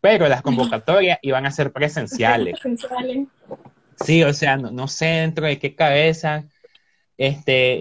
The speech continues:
Speaker 1: le entró la idea y dijeron, "Bueno, vamos a hacer todo online". Pero
Speaker 2: Esto
Speaker 1: las
Speaker 2: me parece una
Speaker 1: convocatorias
Speaker 2: genial idea. O sea, ¿en qué
Speaker 1: Pero las
Speaker 2: momento
Speaker 1: convocatorias
Speaker 2: como que sí?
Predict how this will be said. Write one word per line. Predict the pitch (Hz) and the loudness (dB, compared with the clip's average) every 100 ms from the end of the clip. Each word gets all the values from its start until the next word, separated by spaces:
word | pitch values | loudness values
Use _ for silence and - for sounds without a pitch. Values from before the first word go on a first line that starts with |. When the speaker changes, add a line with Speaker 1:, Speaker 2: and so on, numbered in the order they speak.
| 139 | -2
Speaker 1:
le | 139 | 0
entró | 135 131 123 | 0 2 2
la | 156 | 2
idea | 131 147 156 147 | 4 4 4 2
y | |
dijeron, | 151 131 127 | 0 -2 0
"Bueno, | 151 143 | 0 2
vamos | 127 165 | 0 0
a | 170 | 0
hacer | 170 165 | -2 0
todo | 170 | 0
online". | 139 117 131 120 107 _ _ _ - | 2 2 0 0 -6 _ _ _ -2
Pero | 147 | 2
Speaker 2:
Esto | 139 | 4
Speaker 1:
las | |
Speaker 2:
me | 330 | 4
parece | - 294 311 320 | 0 0 -2 -2
una | 320 | 0
Speaker 1:
convocatorias | |
Speaker 2:
genial | 165 156 202 247 277 285 254 | 2 0 -4 -8 -10 -10 -8
idea. | 220 233 240 208 208 | -10 -10 -12 -14 -14
O | - | -14
sea, | 247 | -14
¿en | 254 | -10
qué | 320 | -2
Speaker 1:
Pero | 180 185 | 2 4
las | 180 175 | 2 2
Speaker 2:
momento | |
Speaker 1:
convocatorias | 180 175 170 165 185 208 214 202 190 170 | 0 0 0 0 6 6 6 4 2 -4
Speaker 2:
como | - - | -14 -16
que | - 214 | -20 -20
sí? | - - - 294 | -20 -18 -12 -10